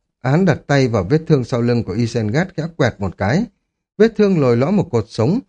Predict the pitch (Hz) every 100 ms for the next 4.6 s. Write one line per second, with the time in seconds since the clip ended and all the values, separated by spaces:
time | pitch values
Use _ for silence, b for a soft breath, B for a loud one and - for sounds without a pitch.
0 | _ - 143 - 233 175 - - 101 82
1 | 104 90 - 117 117 110 117 107 - _
2 | - 202 190 160 110 - 127 95 - 90
3 | - 131 117 - 107 80 - _ _ _
4 | _ _ - 208 196